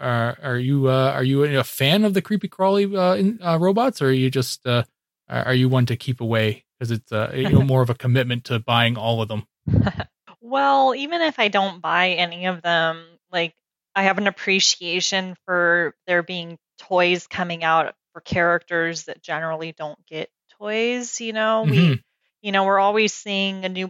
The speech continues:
Speaker 2: Optimus Prime or Bumblebee, and so I like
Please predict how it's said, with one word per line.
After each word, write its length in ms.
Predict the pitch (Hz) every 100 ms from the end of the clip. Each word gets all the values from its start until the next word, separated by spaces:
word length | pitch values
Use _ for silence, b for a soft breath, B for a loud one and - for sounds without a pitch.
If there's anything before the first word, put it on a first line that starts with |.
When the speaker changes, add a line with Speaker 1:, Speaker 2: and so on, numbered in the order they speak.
| -
Speaker 2:
Optimus 520 | 170 180 - 185 175
Prime 720 | _ 196 180 175 180 180 180
or 160 | 160 156
Bumblebee, 800 | 160 160 175 170 185 185 190 190
and 420 | - 175 175 170 _ _ _
so 560 | - 190 180 180 175 -
I 160 | 190 208
like 340 | 185 196